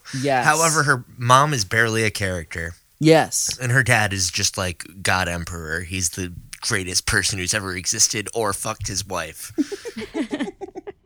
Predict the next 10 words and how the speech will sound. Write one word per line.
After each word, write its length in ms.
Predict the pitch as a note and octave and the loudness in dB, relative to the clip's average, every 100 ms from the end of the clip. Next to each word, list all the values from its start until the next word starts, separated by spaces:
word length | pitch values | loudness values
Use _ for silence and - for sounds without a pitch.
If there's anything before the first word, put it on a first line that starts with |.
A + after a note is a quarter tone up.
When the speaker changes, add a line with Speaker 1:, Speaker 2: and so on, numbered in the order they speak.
| - - | -16 -12
Speaker 2:
Uh, 460 | G#2+ A2 G#2 G2 F#2 - _ | -6 -6 -6 -8 -12 -18 _
but 320 | B2+ A#2 A2+ A#2+ | -4 -2 0 4
yeah, 260 | D3 G#2+ | 4 4
in, 280 | G#2 A2 A2 - | 0 -2 -4 -4
in 240 | B2+ A2 | -4 -2
the 100 | G#2+ | -2
remake, 640 | F#2+ D#3+ G#3+ C#3+ G#2+ B2 - - - - _ - | -2 -2 2 2 2 -4 -6 -10 -12 -20 _ -4
Mom 480 | A#2 B2+ D3 C#3 | 4 6 6 4
is 480 | A#2+ A#2 A#2+ A2 G2+ | 2 0 0 0 0
like 280 | A#2 A2+ G#2+ | 2 0 -2